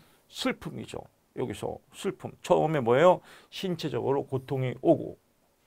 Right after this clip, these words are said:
그렇죠? A. 그다음에 뭐예요? 맨 마지막에 일상적인 행동이 계속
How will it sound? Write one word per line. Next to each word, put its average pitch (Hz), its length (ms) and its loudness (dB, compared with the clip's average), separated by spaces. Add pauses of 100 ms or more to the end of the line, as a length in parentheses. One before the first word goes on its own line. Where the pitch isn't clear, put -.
(120)
그렇죠? - 180 -20 (160)
A. 98 240 0 (560)
그다음에 117 320 -2
뭐예요? 123 280 0
맨 120 280 0
마지막에 117 580 2 (280)
일상적인 110 800 -6
행동이 127 500 -2 (320)
계속 143 480 0